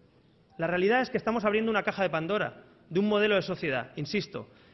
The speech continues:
Es legítimo que a uno no le gusten los toros. Es legítimo que uno quiera que la gente no vaya a los toros. Es legítimo que alguien quiera que prohíban los toros. Pero los legisladores, los, los diputados que están aquí, tienen que saber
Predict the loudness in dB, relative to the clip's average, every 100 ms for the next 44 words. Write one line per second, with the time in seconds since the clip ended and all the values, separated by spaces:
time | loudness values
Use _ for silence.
0 | -2 0 2 2 0 0 0 4 4 4
1 | 2 2 2 2 0 -2 -2 -6 -6 -10
2 | -18 -2 0 2 0 -2 0 2 2 2
3 | 0 2 2 2 0 0 -2 0 2 4
4 | 2 0 -2 -2 -4 -10 -6 0 2 0
5 | 0 0 0 2 4 4 4 -2 0 2
6 | 2 2 2 4 0 -2 -14 -20 -20 -8
7 | -2 -2 2 2 0 -2 0 2 0 -2
8 | -6 -6 -2 -2 0 -2 -6 -8 -8 -8
9 | -8 -8 -6 -6 -6 -8 -6 -4 -8 -12
10 | -12 -6 -2 -2 -2 -2 -4